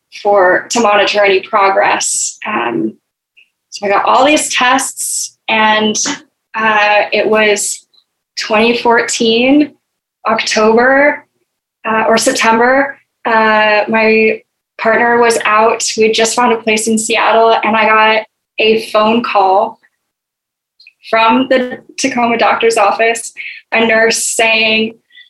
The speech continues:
uh, "Hey, we got your test results back. You have diffuse systemic sclerosis. Uh, the doctor wants to see you again." <laughs> And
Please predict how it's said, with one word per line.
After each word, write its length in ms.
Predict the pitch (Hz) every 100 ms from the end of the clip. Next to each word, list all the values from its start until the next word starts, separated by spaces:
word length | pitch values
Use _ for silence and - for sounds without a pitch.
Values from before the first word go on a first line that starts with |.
| _ _
uh, 640 | 220 226 226 220 233 233 - -
"Hey, 480 | - 311 311 311
we 100 | 302
got 180 | 294 294
your 120 | 294
test 320 | 285 - 269 285
results 420 | 269 269 269 -
back. 440 | 269 269 262 262 -
You 120 | 254
have 160 | 262 262
diffuse 500 | 262 - 262 262 -
systemic 460 | 269 - 262 247
sclerosis. 1080 | - - 262 254 254 262 254 247 254 - - -
Uh, 80 | 254
the 80 | 247
doctor 300 | 240 240 247
wants 160 | 240 -
to 60 |
see 220 | - 254
you 100 | 254
again." 420 | 233 208 214 226 320
<laughs> 40 | - - - - _ - - - - -
And 420 | 262 240 240 240